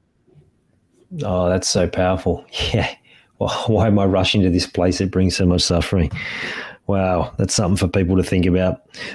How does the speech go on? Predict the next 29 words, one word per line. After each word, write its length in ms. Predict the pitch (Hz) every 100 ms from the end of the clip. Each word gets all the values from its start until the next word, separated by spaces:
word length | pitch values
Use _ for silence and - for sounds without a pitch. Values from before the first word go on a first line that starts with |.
| - -
Um, 520 | 95 87 85 82 - _ _ _ _ _ _ _ _ -
you 100 | 110
said, 320 | 131 104 - - _
you 120 | - 113
said 180 | 120
it 60 | 110
was 100 | 101
kind 280 | - 123 101
of, 300 | 90 - - _ _ _ -
you 100 | 110
didn't 180 | 123
realize 320 | 107 110 98 98
at 80 |
the 80 | 98
time, 440 | 95 110 107 98 98
but 100 | 95
it 80 |
wa-, 180 | 90 95
but 160 | - 98
after 420 | 92 98 - 107
the, 180 | 95 110
the 100 | 95
birth 280 | 101 95 92
of 100 | 92
your 180 | 92 90
son 380 | - 92 87
and, 220 | 85 87 95
and 140 | 95
the 160 | 90